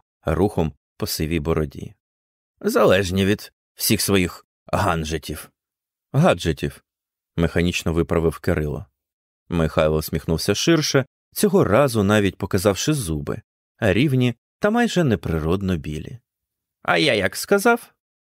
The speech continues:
Він запитав настільки щиро, що Кирило все-таки посміхнувся.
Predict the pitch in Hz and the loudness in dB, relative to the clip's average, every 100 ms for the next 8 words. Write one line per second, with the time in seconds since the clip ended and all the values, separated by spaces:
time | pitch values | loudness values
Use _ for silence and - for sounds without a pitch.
0 | _ _ - 95 92 92 87 101 107 107 | _ _ -4 0 2 2 2 0 2 2
1 | 107 113 - 123 139 - - 196 107 - | 2 -2 -4 -6 -4 -4 0 2 2 -2
2 | _ _ - - 220 196 214 185 139 - | _ _ -6 -2 2 4 4 4 2 0
3 | 147 143 123 101 - 80 - - - - | 0 0 -2 -4 -6 -8 -10 -12 -10 -10